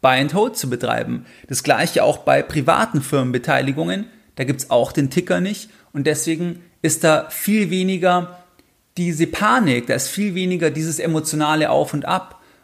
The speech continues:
weil dieser Ticker nicht da ist. Trotzdem darf man sich natürlich keine Illusion machen, dass wenn wir in einer langen Rezession sind, dann sind in der Regel auch alle Assetklassen betroffen. Das heißt, Stand heute, jetzt zum Zeitpunkt der Aufnahme der Podcast-Folge, da sind Wohnimmobilien,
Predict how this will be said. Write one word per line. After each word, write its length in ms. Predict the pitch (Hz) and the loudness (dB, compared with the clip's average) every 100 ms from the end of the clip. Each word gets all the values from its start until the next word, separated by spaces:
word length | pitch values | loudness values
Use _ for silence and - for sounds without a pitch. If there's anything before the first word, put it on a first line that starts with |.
| - | -6
weil 260 | 120 135 | 2 2
dieser 240 | 135 151 160 | 2 -2 -2
Ticker 300 | 240 240 135 | -4 -2 0
nicht 240 | 127 123 | 0 -2
da 220 | 123 120 | -2 -2
ist. 260 | 113 123 - - - | -4 -8 -10 -14 0
Trotzdem 400 | 143 151 170 147 | 0 2 0 2
darf 240 | 139 151 | 2 2
man 120 | 160 | 0
sich 120 | 160 | 0
natürlich 320 | 160 151 147 - | -4 -4 -8 -4
keine 340 | 147 139 147 | -2 0 -2
Illusion 460 | 160 160 147 165 151 | -4 -6 -4 -2 -2
machen, 360 | 156 - 196 - - - | -2 -4 -8 -8 -20 -6
dass 220 | 147 123 | -4 2
wenn 240 | 156 160 151 | 2 2 2
wir 120 | 160 | 2
in 60 | |
einer 200 | 156 147 | 2 2
langen 420 | 139 131 135 156 160 | 2 4 4 2 0
Rezession 680 | 165 165 180 - 185 175 175 | -2 -4 -6 -2 -2 -2 -2
sind, 200 | 180 156 | -2 0
dann 140 | 143 | 0
sind 220 | 143 156 | 0 -2
in 80 | 156 | 0
der 160 | 143 139 | -2 -2
Regel 220 | 143 143 | -2 -2
auch 120 | 143 | 0
alle 280 | 139 143 156 | 2 2 2
Assetklassen 640 | 185 185 135 135 123 - 117 | 2 2 0 2 0 0 -4
betroffen. 540 | 120 127 120 127 117 - - | 0 0 0 -4 -8 -10 -12
Das 160 | 131 143 | -4 2
heißt, 360 | 135 135 - - _ _ | 2 0 -8 -18 _ _
Stand 360 | - 139 131 139 | 2 4 4 2
heute, 280 | 156 160 | 0 0
jetzt 280 | 196 147 - | -2 -2 -4
zum 120 | 135 | -6
Zeitpunkt 380 | 127 127 135 139 | -2 -2 -2 -2
der 60 | 113 | -2
Aufnahme 340 | 120 131 123 | -2 -2 -2
der 80 | 117 | -2
Podcast-Folge, 880 | 165 170 175 156 147 143 131 127 139 - - | -2 -2 0 0 0 0 0 0 -2 -4 -10
da 120 | 139 | -4
sind 260 | 131 143 110 | 2 2 2
Wohnimmobilien, 1000 | 143 196 196 190 185 190 196 208 208 | 2 2 4 2 2 -2 -2 -2 -4